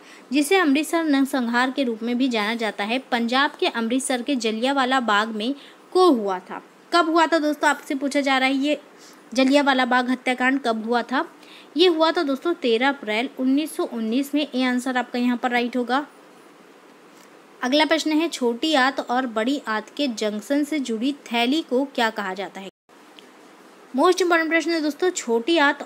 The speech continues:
और बड़ी आत के जंक्शन से जुड़ी थैली को दोस्तों अंधांत्र या फिर कैकुम कहा जाता है। सी आंसर आपका यहाँ पर राइट होगा। अगला प्रश्न देखेंगे दोस्तों, अगला प्रश्न है, खड़कवासला बांध भारत के किस राज्य में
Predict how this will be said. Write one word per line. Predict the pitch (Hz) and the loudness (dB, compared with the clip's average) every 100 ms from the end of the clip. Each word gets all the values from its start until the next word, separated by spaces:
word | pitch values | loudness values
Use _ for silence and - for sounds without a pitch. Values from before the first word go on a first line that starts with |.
| 285 | -4
और | 311 | -2
बड़ी | 226 226 320 | 0 0 0
आत | 254 220 214 | 0 -2 -2
के | 285 | -4
जंक्शन | 240 220 214 302 302 | -2 -4 -2 -2 -2
से | 311 | -2
जुड़ी | 254 226 285 294 | -2 -2 -2 -4
थैली | 214 208 269 | -6 -4 -4
को | 277 | -2
दोस्तों | 233 214 311 339 - - - - | -2 -2 0 -2 -4 -20 -16 -4
अंधांत्र | 294 320 269 277 320 349 | 0 4 4 4 2 0
या | 285 | 0
फिर | 254 330 339 - | 0 -2 -4 0
कैकुम | 247 254 262 370 381 | 2 2 2 0 0
कहा | 226 196 190 | 0 0 -2
जाता | 190 175 | -6 -6
है। | 196 190 - - - | -8 -8 -14 -20 -14
सी | - 349 | -2 0
आंसर | 359 349 359 | 2 2 2
आपका | 294 - | 2 0
यहाँ | 311 277 254 | 0 0 0
पर | 320 | 0
राइट | 233 196 214 | 0 -2 -6
होगा। | 185 180 180 - - - - - | -8 -8 -12 -20 -20 -20 -20 -8
अगला | 262 339 | 0 2
प्रश्न | 311 339 | 4 2
देखेंगे | 349 349 349 | 2 0 0
दोस्तों, | 330 330 359 | 0 2 2
अगला | 285 277 | 4 4
प्रश्न | 285 285 294 | 2 0 2
है, | 320 - - - - - - - - | 2 -2 -10 -20 -20 -20 -20 -20 -8
खड़कवासला | - 320 359 381 - - 233 226 220 254 302 | 0 4 4 2 -4 0 4 4 2 2 2
बांध | 247 202 240 - - - - | 4 2 0 -4 -12 -14 -4
भारत | 233 320 381 392 | 0 4 2 2
के | 392 | -2
किस | 392 392 392 392 | 0 2 2 2
राज्य | 269 208 196 214 | 2 0 -2 -2
में | 277 | -2